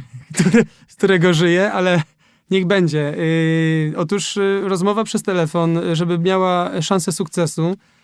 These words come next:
musi angażować, y, y, k-, ym, osobę po drugiej stronie słuchawki. Nie da się,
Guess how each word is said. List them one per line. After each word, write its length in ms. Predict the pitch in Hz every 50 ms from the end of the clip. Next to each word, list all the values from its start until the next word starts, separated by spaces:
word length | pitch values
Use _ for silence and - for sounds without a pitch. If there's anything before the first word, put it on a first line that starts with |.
| _ _ _ _ _ -
musi 520 | 165 160 170 190 214 214 - 220 214 208
angażować, 840 | - 196 190 180 190 175 170 185 175 170 170 170 165 - - -
y, 20 | 190
y, 1300 | 185 170 165 165 165 165 165 165 165 170 170 170 175 170 175 - 170 160 160 160 160 160 156 160 165 160 -
k-, 100 | - 208
ym, 640 | - 185 165 165 165 165 165 165 165 165 165 165 -
osobę 280 | 180 160 - 170 175
po 80 | 160 165
drugiej 280 | 160 156 156 160 165 160
stronie 220 | - 175 160 156
słuchawki. 600 | - 170 151 170 151 - _ - 139 131 147 170 - _ _ _ _ _ _ -
Nie 180 | 170 175 202 226
da 180 | 180 175 165 156
się, 420 | - - 170 170 185 214 233 226